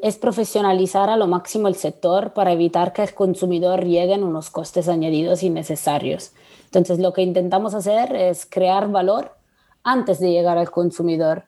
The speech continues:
es decir, creando mecanismos de, de ahorro y en las operaciones, eh, optimizando la participación al mercado por parte de estas empresas, ayudándoles en una formación de precios o en una construcción de precios que sea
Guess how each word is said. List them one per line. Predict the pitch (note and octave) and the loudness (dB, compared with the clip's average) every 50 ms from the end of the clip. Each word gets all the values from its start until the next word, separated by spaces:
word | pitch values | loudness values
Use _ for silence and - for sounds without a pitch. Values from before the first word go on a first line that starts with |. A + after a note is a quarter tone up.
| _ _ _ | _ _ _
es | _ E3+ | _ -4
decir, | F3+ E3+ E3 F#3 F3+ F3+ F3+ F3+ - _ _ _ _ _ | -4 -2 0 2 0 0 0 -2 -14 _ _ _ _ _
creando | - F#3+ F#3+ F#3+ G3+ G3+ | -2 0 0 2 2 2
mecanismos | G3+ G#3 G3 G3 G3+ F#3+ F#3 F#3+ F3+ F3+ G3 F#3+ F#3 F3+ D#3 - | 2 2 0 0 0 0 2 0 0 0 0 2 0 0 -2 -4
de, | F#3+ F#3 F3 F3 F3 E3+ E3+ - _ | -2 -2 0 2 2 0 0 -2 _
de | - F3 F3+ F3 | -2 0 0 0
ahorro | E3 E3+ F3 F3+ F#3+ G3 F#3 F#3 F3+ F3 F3 - - _ _ | 2 2 2 2 2 2 2 2 0 0 0 -6 -10 _ _
y | F3 F3 F3 F3 F3 F3 F3 F3 F3 - | 0 2 2 4 4 2 2 0 0 0
en | F3 E3+ | 0 0
las | E3 D3+ - | 0 0 -4
operaciones, | E3+ D3+ E3 D3 D3+ D3 - A3 A#3+ B3+ A#3+ A3+ A3 A3+ A3 G#3 - _ _ _ _ _ _ _ _ _ - | -2 -2 -2 -4 -4 -4 -2 0 0 0 0 0 -4 -6 -8 -10 -14 _ _ _ _ _ _ _ _ _ -2
eh, | G3+ F3+ F3 F3 F3 F3 F3 E3+ E3+ E3+ F3 - - - | 0 2 2 2 2 0 0 0 -2 -2 -4 -4 -4 -2
optimizando | - F#3 F#3+ - - G#3 G3 F#3 G3+ G#3 G#3 G#3 | -2 -2 -2 0 0 0 2 2 0 0 2 2
la | G3 F#3+ | 2 0
participación | G3+ G3 F#3+ - F#3 F#3 F#3+ G3 E3 F#3 F#3 | 0 -4 -4 -4 -6 0 0 0 0 0 -2
al | F3+ F#3 | 0 -2
mercado | F3 F3 F3 F3 - F#3 F#3 F#3+ F3 | -2 -2 -4 -2 -2 0 0 2 0
por | F3 F3+ - | 0 -4 -4
parte | - E3+ - - F3+ | -6 -8 -2 -2 -2
de | F3 | -2
estas | E3+ - F3+ D#3 - | -2 -4 -8 -6 -4
empresas, | E3 E3 E3 G3+ A3 A3+ G#3+ - G3 G3 G3 G3 - _ _ _ _ | -4 -2 0 0 -2 0 0 0 0 0 0 -2 -6 _ _ _ _
ayudándoles | - F#3+ G3 G3 G3 F#3 G3 G3+ G#3+ A3 A3 G#3+ G#3 G3+ F#3+ - | -2 0 2 2 2 2 0 0 0 0 0 2 2 2 0 0
en | G3 | 0
una | G3 F#3+ F#3 F#3 F#3 F#3 F#3 F#3 F3+ F3 F3 F3 E3+ F3 - - _ | 0 2 2 2 2 2 2 2 2 2 2 0 -2 -4 -8 -16 _
formación | - - G#3 G3+ F#3+ F#3 F#3 F3+ F3 - G3+ G3 G3+ | -8 -2 0 0 2 2 0 -2 0 2 2 2 4
de | G3 F#3+ | 2 0
precios | F#3 G3 G#3+ G3+ G3+ G#3 F3 | 2 2 -2 0 0 0 2
o | F#3 | 2
en | F#3+ F3+ | 2 2
una | F3+ F#3 F#3 F3+ | 2 0 -2 0
construcción | - F#3+ F3+ - - F3+ F3 - - G3+ G3 G3 | -2 -4 -2 -2 -4 -6 -6 -4 -2 -2 0 2
de | F#3+ F#3 | 2 2
precios | F#3 F#3+ F#3+ F3+ G3 F#3 - | 2 0 0 0 0 -2 0
que | - F3+ | -2 -4
sea | F3 - F#3 F3+ F3+ F3 F3 F3+ | -2 0 0 2 2 2 0 -2